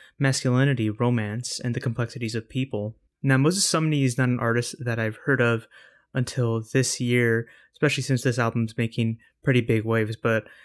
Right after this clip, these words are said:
he released, uh, another album, Aromanticism, back in twenty seventeen,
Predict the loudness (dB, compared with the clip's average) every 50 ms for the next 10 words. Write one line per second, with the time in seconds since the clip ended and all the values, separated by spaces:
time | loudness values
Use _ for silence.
0 | -20 _ -2 0 2 2 2 4 4 4 2 2 0 -4 -6 -4 -2 0 2 2
1 | 2 2 0 0 0 0 0 -2 -2 -2 -2 -2 -2 0 0 0 2 2 2 0
2 | 0 -2 -2 -2 -2 0 0 0 0 2 2 0 0 0 0 0 0 0 0 -2
3 | -4 -2 0 2 2 2 2 2 2 2 0 0 0 2 2 4 2 2 0 -4